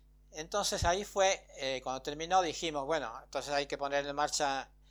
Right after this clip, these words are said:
el instituto, eh, dentro de la, eh, personería jurídica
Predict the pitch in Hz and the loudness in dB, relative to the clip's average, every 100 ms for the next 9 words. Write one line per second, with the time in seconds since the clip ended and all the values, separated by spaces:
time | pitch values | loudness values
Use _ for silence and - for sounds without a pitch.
0 | - - 123 131 120 156 185 196 190 190 | -20 -16 -12 -10 -8 -8 -6 -4 0 0
1 | - - - - - - - - 143 - | 0 -12 -20 -20 -20 -20 -16 -8 -6 -2
2 | 156 196 - 180 170 156 151 135 117 - | 0 0 0 0 2 4 4 2 -2 -12
3 | _ - - 127 127 123 123 110 - - | _ -20 -16 -10 -8 -6 -6 -8 -18 -20
4 | - - - - - - _ - _ - | -20 -20 -20 -20 -20 -20 _ -20 _ -20
5 | - - 120 131 135 160 170 170 165 175 | -14 -10 -8 -4 0 2 2 0 -2 -2
6 | 170 180 190 - | 2 6 6 4